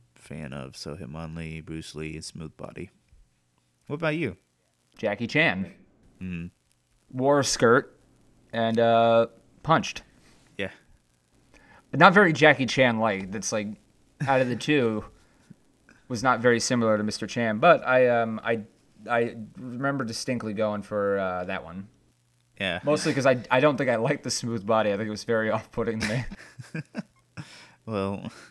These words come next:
Speaker 1: we have different tastes, but we're still friends, right?
Speaker 2: Yeah. Peanut butter and chocolate.
Speaker 1: You weren't my friend when we were younger, though. I didn't know you.
Speaker 2: Otherwise, we would have traded.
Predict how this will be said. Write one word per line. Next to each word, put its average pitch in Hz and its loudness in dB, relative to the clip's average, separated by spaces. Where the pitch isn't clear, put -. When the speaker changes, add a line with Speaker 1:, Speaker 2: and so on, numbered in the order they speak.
Speaker 1:
we 117 -6
have 110 -2
different 113 -4
tastes, - -6
but 82 -8
we're 90 -8
still 87 -8
friends, - -16
right? 98 -10
Speaker 2:
Yeah. 101 0
Peanut 139 -6
butter 127 0
and 107 -4
chocolate. 98 -8
Speaker 1:
You 95 -12
weren't 107 -6
my 98 -10
friend 92 -10
when 92 -6
we 92 -6
were 90 -4
younger, 87 -8
though. - -20
I 92 -14
didn't 101 -12
know 78 -14
you. 76 -14
Speaker 2:
Otherwise, 135 6
we 127 -2
would 127 -2
have 135 -6
traded. 170 -6